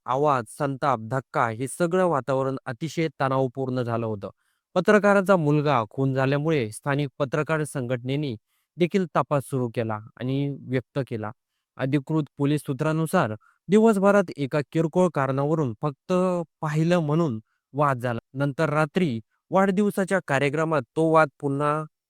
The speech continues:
वाढला. यश आणि सूरज यांच्यात आधीपासून काहीसा तणाव होता,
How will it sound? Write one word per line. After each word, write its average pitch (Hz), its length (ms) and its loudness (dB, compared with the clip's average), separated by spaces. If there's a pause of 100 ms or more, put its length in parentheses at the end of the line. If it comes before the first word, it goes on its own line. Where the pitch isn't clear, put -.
(120)
वाढला. 123 440 2
यश 147 360 0
आणि 147 220 0
सूरज 139 420 -2
यांच्यात 127 360 -2 (140)
आधीपासून 156 600 -4
काहीसा 131 380 -4
तणाव 127 360 0
होता, 110 280 -6